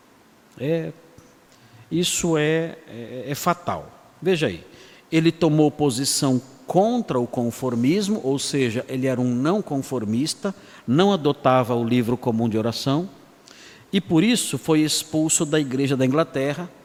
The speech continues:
em mil seiscentos e sessenta e dois, né,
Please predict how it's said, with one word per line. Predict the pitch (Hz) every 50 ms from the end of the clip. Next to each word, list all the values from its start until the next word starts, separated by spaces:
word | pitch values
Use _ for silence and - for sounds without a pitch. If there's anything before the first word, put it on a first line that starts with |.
| - - - _ _ -
em | - 202 185
mil | 160 135 143
seiscentos | 139 - - 151 147 - - 143 127 127 -
e | 135
sessenta | - - 135 131 127 170
e | 160
dois, | 147 123 120 127 143 147 - - - - - _ _ - - - - - _ _ -
né, | - -